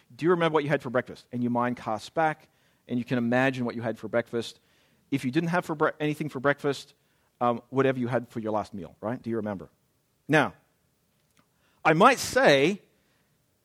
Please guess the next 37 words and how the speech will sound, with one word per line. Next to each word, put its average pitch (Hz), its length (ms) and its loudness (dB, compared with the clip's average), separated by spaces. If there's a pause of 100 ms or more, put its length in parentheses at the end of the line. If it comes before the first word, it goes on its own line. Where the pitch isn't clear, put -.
(160)
to, 175 500 4
um, 131 640 6 (880)
a - 40 -4
couple, 220 440 2 (1000)
or 117 220 0
I'll 117 60 -4
say 131 160 -2
to 127 80 -2
you 131 60 0
if 135 100 -2
you're 117 80 -2
married. 131 400 2
If - 140 -8
you're 135 80 -2
not 156 140 4
married, 165 300 2
you 143 60 -10
can 135 100 -2
enter 139 220 -2
into 131 120 -2
this 127 200 -8 (160)
with 123 140 -10
imagination. 120 640 -2 (440)
I 135 120 0
might 151 180 2
challenge 185 520 4
a 139 100 -4
couple 175 360 4
who's 156 220 0
having 156 260 0
a 135 40 -4
particular 139 440 -2
challenge 156 480 0
in 143 160 -2
their 139 120 4
relationship, 131 640 0 (320)
"Remember 170 880 6